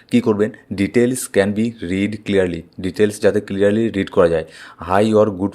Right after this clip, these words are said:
photo quality", কো-, ফটোর কোয়ালিটি যেন হাই থাকে কিংবা এখানে ভালো কোয়ালিটি থাকে। "All four corner of the document are visible", এখানে অনেকেই একটা জিনিস এখানে ভুল করে ফেলে, এই যে কী হয়, মানে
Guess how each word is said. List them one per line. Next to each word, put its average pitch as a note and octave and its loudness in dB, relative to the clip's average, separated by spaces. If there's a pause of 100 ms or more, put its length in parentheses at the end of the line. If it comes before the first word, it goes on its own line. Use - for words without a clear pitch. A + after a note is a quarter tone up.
photo G2 0
quality", E2 0 (200)
কো-, F2 0 (120)
ফটোর G2 -4
কোয়ালিটি F#2+ 0
যেন G#2 -2
হাই F2 0
থাকে F#2+ -2
কিংবা F#2+ -2
এখানে F#2+ -4
ভালো F2+ -2
কোয়ালিটি F2+ 0
থাকে। F2 -10 (400)
"All F#2+ 8
four G#2+ 2
corner G2+ 4
of F#2 -4
the G2 2
document F#2 0
are F#2 0
visible", F#2 -2 (300)
এখানে A2 0
অনেকেই G#2+ 2
একটা G2+ -4
জিনিস G#2 -4
এখানে G#2 -4
ভুল F#2 -6
করে G2+ 0
ফেলে, F#2 -4
এই G#2 -4
যে A2+ -4
কী A#2 -4
হয়, F2+ -6
মানে G2 -4